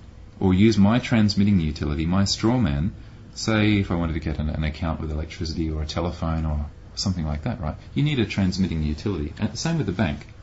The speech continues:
You have a bank account. They're not gonna give you a bank account in your natural flesh and blood name. Okay?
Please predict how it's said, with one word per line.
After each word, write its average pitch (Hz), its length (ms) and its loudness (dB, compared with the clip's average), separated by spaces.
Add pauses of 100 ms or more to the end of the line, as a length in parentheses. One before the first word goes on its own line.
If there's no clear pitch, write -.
(160)
You 131 120 0
have 113 100 2
a 95 40 0
bank 82 240 0
account. 71 280 -4 (340)
They're 104 140 6
not 120 160 4
gonna 110 160 2
give 92 160 2
you 85 100 2
a 80 40 -4
bank 82 240 -4
account 80 360 -4
in 82 80 -4
your 78 140 0
natural 90 360 -2
flesh 82 280 -6
and 76 100 -4
blood 76 220 -6
name. - 160 -10 (680)
Okay? - 180 -14